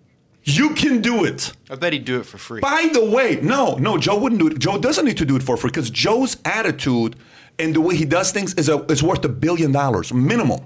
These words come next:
Speaker 1: If, if I was running a media company, Joe's a billion dollar twenty-year contract.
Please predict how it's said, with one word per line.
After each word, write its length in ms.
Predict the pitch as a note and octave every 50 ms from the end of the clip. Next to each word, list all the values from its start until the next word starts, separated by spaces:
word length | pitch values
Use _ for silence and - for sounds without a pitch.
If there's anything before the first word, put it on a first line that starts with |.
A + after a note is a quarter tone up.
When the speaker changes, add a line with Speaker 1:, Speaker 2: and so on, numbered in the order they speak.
| - - _ _ _ _ _ _ _ _ _ _ -
Speaker 1:
If, 280 | F3 F3+ F3+ F3+ - -
if 200 | E3+ F3 E3+ - -
I 220 | E3+ G#3+ B3+ C#4
was 300 | C4 A#3+ A3+ G3+ - C3
running 480 | A#2+ B2+ D#3 F3 E3+ C#3+ B2 A2+ A#2 - - -
a 60 | B2
media 280 | B2+ C#3+ D3+ D3 C3+ B2+
company, 440 | C3 C#3 C#3+ C3+ - C#3 B2 A2 A#2+ - - - - - - -
Joe's 260 | G#2+ - F#3+ G#3 - -
a 60 | D3+
billion 640 | A#2+ G#2 - - - G#3 B3 C4+ A#3+ C4+ C4 A#3 G#3+
dollar 360 | G3+ F#3+ F#3 F#3 F3+ F3 D3+
twenty-year 500 | B2+ B2 A#2+ E3 F3+ F3+ F3 E3+ D#3 C#3
contract. 680 | - C#3 C#3 C3 B2 B2+ - G2+ D#2 A#1 - - -